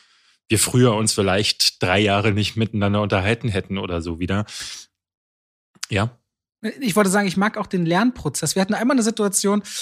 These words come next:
Speaker 2: weil ich ja immer so ein bisschen dieser Nachhaltigkeitsmensch bin, wo ich eine Sache gesagt habe, wo David das Gefühl hatte, so Robert, das ist jetzt übergriffig hier mir. Und ich meinte, ich meinte es aber gar nicht so. Und wir haben aber das zum Beispiel,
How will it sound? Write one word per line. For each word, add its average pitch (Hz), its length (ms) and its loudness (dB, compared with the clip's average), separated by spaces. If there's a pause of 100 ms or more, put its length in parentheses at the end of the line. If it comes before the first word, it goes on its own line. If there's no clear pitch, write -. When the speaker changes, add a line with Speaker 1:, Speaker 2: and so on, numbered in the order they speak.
(120)
Speaker 2:
weil 180 120 0
ich 180 100 2
ja 220 60 4
immer 196 140 2
so 190 80 0
ein 185 60 0
bisschen 190 200 -2
dieser 175 180 2
Nachhaltigkeitsmensch 165 1160 0
bin, 165 120 -2
wo 175 60 2
ich 175 100 0
eine 165 80 0
Sache 180 200 0
gesagt 185 300 0
habe, 170 120 2
wo 160 60 -2
David 165 340 0
das 170 120 -2
Gefühl 180 240 -2
hatte, 170 120 -2
so 175 140 6
Robert, 208 400 6 (420)
das 175 100 2
ist 165 60 4
jetzt - 360 0
übergriffig 175 580 2
hier 156 320 2 (300)
mir. 185 200 4
Und 185 140 -2
ich 208 160 -4
meinte, 190 460 2 (280)
ich - 100 -4
meinte 247 260 4
es 165 100 2
aber 135 180 -2
gar 120 180 -10
nicht 135 140 -6
so. 151 160 -8
Und 147 140 -6
wir 143 120 -2
haben 247 140 0
aber 202 140 -2
das 190 200 -2
zum 190 180 -4
Beispiel, 196 540 -2